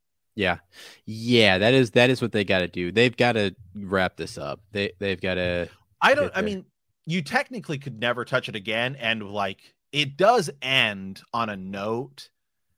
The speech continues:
Speaker 2: that, like, okay, you've ended Newt and the, the gang's story. Like,
Speaker 1: Mm-hmm.
Speaker 2: seems like Newt's with Tina.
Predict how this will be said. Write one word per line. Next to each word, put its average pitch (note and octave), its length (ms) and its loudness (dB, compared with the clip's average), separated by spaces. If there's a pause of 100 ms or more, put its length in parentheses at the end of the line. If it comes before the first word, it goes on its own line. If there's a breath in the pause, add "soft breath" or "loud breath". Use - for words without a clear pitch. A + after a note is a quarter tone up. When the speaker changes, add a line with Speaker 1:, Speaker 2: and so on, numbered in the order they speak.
(160)
Speaker 2:
that, B2+ 200 0
like, A2 340 2
okay, C#3 180 0
you've A#2 280 -4
ended B2+ 640 2
Newt A2 520 -2
and G#2 240 -4
the, G#2 280 -4
the G#2 140 -4
gang's G2+ 480 -2
story. F2 640 -12 (240)
Like, F#2+ 200 -6
Speaker 1:
Mm-hmm. F#2+ 80 -6 (480)
Speaker 2:
seems C3+ 180 -2
like C3+ 100 0
Newt's C3+ 200 -2
with C3+ 100 -14
Tina. A2 600 -4